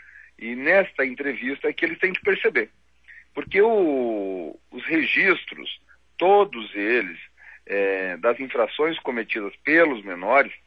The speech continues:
elas são apagadas, elas são, é, quando ele completa dezoito anos, e, ou antes disso, elas são proibidas a sua divulgação, mesmo para as Forças Armadas.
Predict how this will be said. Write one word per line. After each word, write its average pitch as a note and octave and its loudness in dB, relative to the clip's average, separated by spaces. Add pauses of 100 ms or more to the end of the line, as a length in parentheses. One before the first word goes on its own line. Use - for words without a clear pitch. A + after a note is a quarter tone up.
(280)
elas D3 2
são F3 2
apagadas, C3 0
elas A#2 -2
são, C#3 -6 (360)
é, G#2 2
quando A#2+ -6
ele A#2 -4
completa G#2+ -4
dezoito G#2+ -4
anos, E3 2 (340)
e, - -10
ou G3 4
antes F3+ 4
disso, C#3 -4
elas D3+ 0
são E3+ -8
proibidas D3 -2
a D#3 -6
sua D3 -8
divulgação, C#3+ -4 (380)
mesmo D#3+ 4
para C#3+ 2
as - -8
Forças C3 -8
Armadas. D#2+ -10